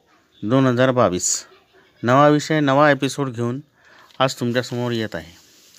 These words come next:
आज विषय जरा अफलातून घ्यायचा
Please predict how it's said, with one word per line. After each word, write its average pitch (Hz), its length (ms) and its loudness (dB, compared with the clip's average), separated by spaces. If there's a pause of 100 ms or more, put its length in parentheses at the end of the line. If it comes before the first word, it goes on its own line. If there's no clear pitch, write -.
(560)
आज 180 160 4 (100)
विषय 147 420 2
जरा 151 380 2
अफलातून 139 440 -2
घ्यायचा 107 440 -2